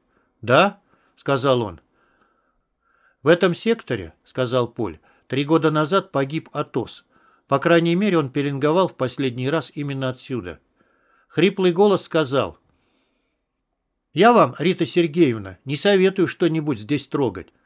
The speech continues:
Давайте будем сидеть смирненько и ждать. Вам удобно сидеть? Ага, вот и хорошо. Нет, я сам здесь ничего не понимаю, так что давайте сидеть и ждать, ладно? Вы кушать не хотите?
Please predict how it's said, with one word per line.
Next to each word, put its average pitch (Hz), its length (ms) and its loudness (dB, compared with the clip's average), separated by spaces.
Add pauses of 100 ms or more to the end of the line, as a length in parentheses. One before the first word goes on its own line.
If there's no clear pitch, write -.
(340)
Давайте 196 380 4
будем 180 320 0
сидеть 190 420 -4
смирненько 180 600 -4
и 202 240 -4
ждать. 110 440 -6 (320)
Вам 165 200 4
удобно 214 340 0
сидеть? 98 500 -10 (280)
Ага, 170 480 4
вот 233 180 2
и 226 40 -2
хорошо. 147 600 -2 (440)
Нет, 156 240 0
я 135 140 0
сам 233 240 0
здесь 143 260 -6
ничего 147 380 0
не 127 100 -4
понимаю, 151 640 -2 (260)
так 165 140 0
что - 160 -4
давайте 180 460 2
сидеть 196 420 -4
и 156 60 -2
ждать, 101 400 -6 (180)
ладно? 196 420 0 (420)
Вы 226 180 2
кушать 214 400 -4
не 202 80 -2
хотите? 214 640 -4